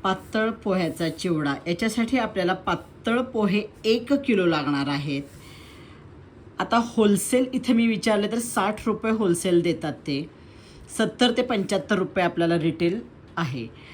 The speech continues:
तर साठ रुपये मी एक किलो पातळ पोहे धरलेले आहेत. चुरमुरे पन्नास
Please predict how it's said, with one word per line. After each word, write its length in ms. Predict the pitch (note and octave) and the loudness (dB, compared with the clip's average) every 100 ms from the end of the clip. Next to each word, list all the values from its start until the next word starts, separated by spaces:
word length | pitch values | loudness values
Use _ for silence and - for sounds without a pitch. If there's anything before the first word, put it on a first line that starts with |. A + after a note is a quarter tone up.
| - | -6
तर 80 | G3 | -2
साठ 500 | G3+ - A#3 B3 - | -2 2 2 2 0
रुपये 280 | A3 - G3 | -2 2 0
मी 220 | F#3 G3+ - - | 2 -2 -6 -4
एक 400 | G#3+ A3+ B3 - | -2 0 -4 0
किलो 200 | F#3+ F3 | 2 2
पातळ 420 | F3 D#3+ - D#3+ | 0 -4 -2 -4
पोहे 300 | D#3 D#3+ E3 | -2 0 0
धरलेले 580 | D3+ D#3 C#3 C#3 D#3 A3 - - - - | 0 0 2 2 0 -2 -10 -20 -12 -4
आहेत. 340 | C#3+ A#2 A#2 - - - - - - - - - | -4 -2 -8 -12 -20 -20 -20 -20 -20 -20 -20 2
चुरमुरे 520 | B3+ B3+ B3 C#4 C#4+ | 6 8 8 6 4
पन्नास 640 | D4 A#3+ G3+ G3 G3+ A3+ | 4 2 4 4 4 2